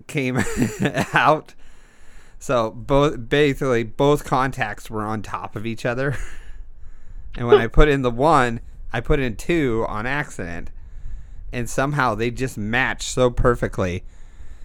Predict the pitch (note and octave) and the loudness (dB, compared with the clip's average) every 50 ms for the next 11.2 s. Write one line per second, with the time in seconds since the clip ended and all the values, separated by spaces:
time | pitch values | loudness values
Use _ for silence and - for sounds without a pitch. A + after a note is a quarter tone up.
0 | - - - - - - - - - G#2 G2 G2 F#2+ - - G2+ G2+ - - A2 | -14 -14 -14 -16 -16 -16 -16 -10 -4 -2 -2 -2 -2 -4 -6 -8 -6 -4 -4 -2
1 | G#2 G2 F#2 D#2+ - - - A2+ G#2 G2+ F#2 F2+ F#2+ G2+ G2 G2 D2+ - - - | -2 -2 -4 -6 -6 -6 -4 -2 -2 -2 -2 -2 -2 -4 -4 -4 -6 -8 -8 -10
2 | - - - - - - - - - - - - - - - - - - - - | -10 -10 -10 -12 -12 -12 -14 -12 -12 -10 -10 -8 -8 -8 -8 -8 -10 -10 -10 -12
3 | - - - - - - - - G#2+ G#2 A2 F#2 F2 F2+ - G#2 F#2+ - G2+ F#2 | -12 -12 -12 -14 -14 -14 -12 -10 -8 -4 -4 -4 -4 -6 -6 -6 -6 -4 -4 -4
4 | F#2 F2+ - - - - A2 G#2 G#2+ E2+ D2 - - F#2 E2+ F2 F#2+ F#2+ - - | -4 -4 -6 -8 -10 -8 -6 -6 -6 -6 -8 -10 -10 -10 -10 -10 -10 -10 -12 -10
5 | - - - C#3 G2+ F2+ G2+ - - - - A2 G2 G#2 G#2+ A2+ A#2 A#2+ A#2+ A#2 | -4 0 0 0 0 0 -4 -12 -16 -14 -12 -8 -4 -2 0 2 4 4 2 0
6 | - - A2 G2+ G2+ G2 G2+ G#2+ F#2 F2 D2+ B1+ B1+ F2 - - - - B2 A#2+ | -2 -4 -6 -4 -4 -4 -4 -4 -6 -8 -8 -12 -12 -12 -16 -10 -6 -2 2 4
7 | C#3 C#3+ D3+ E3 E3 D3 C#3 A#2 C3+ B2+ B2+ A2+ B2+ A#2+ A#2+ A#2 A2+ G#2+ G2 G2 | 6 6 6 4 2 0 2 4 6 6 6 6 6 6 4 4 2 0 -2 0
8 | A#2 A#2+ G#2+ - - - - - G#2+ G#2+ A2 G#2+ - - G#2 G2+ G2 G2+ A2 A#2+ | 0 0 0 -2 -6 -8 -4 0 0 0 0 -2 -4 -8 -8 -6 -2 0 0 0
9 | A#2 A2+ G#2 G2+ G2 - _ _ _ _ - - - _ _ _ _ _ _ _ | 0 0 0 0 -2 -4 _ _ _ _ -20 -20 -20 _ _ _ _ _ _ _
10 | _ _ _ _ - G2+ F#2 A2 G#2+ G2 - G2 F#2 F#2 - - A2 A#2 A2+ - | _ _ _ _ -10 -8 -8 -6 -8 -6 -6 -6 -6 -6 -6 -6 -4 -4 -4 -4
11 | G#2+ F2 F2+ F2+ | -4 -4 -6 -8